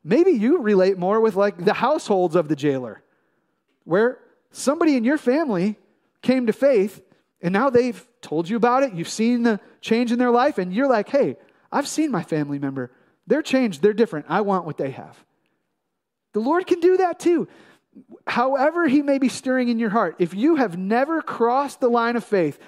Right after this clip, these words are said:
where you said, "Okay, Lord, today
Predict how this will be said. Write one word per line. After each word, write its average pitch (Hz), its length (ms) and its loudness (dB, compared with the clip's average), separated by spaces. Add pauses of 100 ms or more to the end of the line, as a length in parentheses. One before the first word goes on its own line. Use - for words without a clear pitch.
(200)
where 175 120 2
you 233 100 2
said, 180 200 2
"Okay, 185 280 0
Lord, 202 440 2 (240)
today 160 520 0